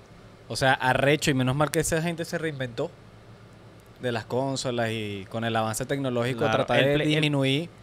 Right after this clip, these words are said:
Speaker 2: el PlayStation tres tú lo
Speaker 1: las
Speaker 2: puedes
Speaker 1: ganancias de la
Speaker 2: chipear.
Speaker 1: piratería.
Speaker 2: Tú puedes, todavía se puede, obviamente, sigue en mercado, no nuevo, pero lo puedes comprar usado un PlayStation tres y lo puedes chipear.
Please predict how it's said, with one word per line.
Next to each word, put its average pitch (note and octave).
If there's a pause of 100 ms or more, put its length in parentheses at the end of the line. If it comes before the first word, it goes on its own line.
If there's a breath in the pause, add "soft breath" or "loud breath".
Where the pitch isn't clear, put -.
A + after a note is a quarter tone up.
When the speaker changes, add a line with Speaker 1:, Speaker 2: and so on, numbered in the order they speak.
Speaker 2:
el D#3
PlayStation D#3+
tres F#3+
tú F#3+
lo F#3+
Speaker 1:
las C3
Speaker 2:
puedes C3+
Speaker 1:
ganancias C3
de D3
la D3+
Speaker 2:
chipear. D3
Speaker 1:
piratería. B2 (160)
Speaker 2:
Tú D3+
puedes, E3+ (180)
todavía F3+
se F3
puede, D#3+ (580)
obviamente, B2+ (560 loud breath)
sigue A#2+
en C3
mercado, B2
no B2+
nuevo, D3+
pero C3+
lo A2
puedes A#2+
comprar C3
usado C#3+
un C#3
PlayStation D3
tres D#3+
y E3+
lo D3
puedes C#3
chipear. C#3+